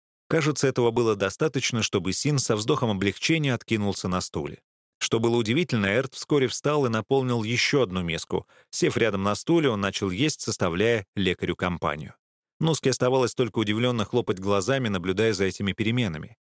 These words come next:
Да и что вообще происходит? Где они? Нуска в который раз начал оглядываться, изучая помещение. Оно казалось ему все более знакомым. «Мы в твоем доме, в Ирьяре. Я попросил немного обновить мебель, привезти сюда посуду, постельное белье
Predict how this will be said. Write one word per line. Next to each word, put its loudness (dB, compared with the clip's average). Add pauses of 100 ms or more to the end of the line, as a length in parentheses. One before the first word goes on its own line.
(140)
Да 2
и -2
что -2
вообще 0
происходит? -2
Где 0
они? -8 (580)
Нуска 2
в -12
который 2
раз 0
начал 0
оглядываться, 0
изучая 0
помещение. -2 (300)
Оно 0
казалось 0
ему 0
все -2
более 2
знакомым. -4 (560)
«Мы 4
в -4
твоем 0
доме, 0
в 0
Ирьяре. 0 (160)
Я 2
попросил 2
немного 2
обновить 0
мебель, 0
привезти -2
сюда 2
посуду, 0
постельное -2
белье 0